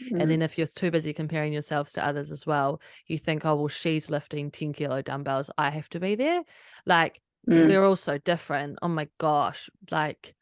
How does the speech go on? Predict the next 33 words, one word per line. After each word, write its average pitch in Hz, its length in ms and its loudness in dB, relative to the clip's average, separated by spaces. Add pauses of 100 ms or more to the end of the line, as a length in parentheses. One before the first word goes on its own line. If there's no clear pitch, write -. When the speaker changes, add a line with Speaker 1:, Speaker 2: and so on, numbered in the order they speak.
(420)
Speaker 2:
we're 170 220 2
at - 100 -2
different, 175 320 0
um, 156 140 -2
what 170 220 2
my 151 160 4 (100)
point 190 240 8
at 131 60 0
the 156 80 0
start 160 300 2
of 156 60 0
this 156 160 -6
was, 156 140 -6
we've 170 140 -2
been 170 140 2
doing 175 220 2
this 160 160 -4
for 156 160 -2
a 151 40 2
long 151 240 0
time 147 320 -2
now. 127 280 -2
Like, - 280 -4
you 156 40 -16
can't 147 280 -2
compare 147 260 -8
yourself 113 540 -8
to 139 340 -6
us 214 220 4
or 143 120 -4
to - 160 -8
other 147 140 -8
people. 143 380 -10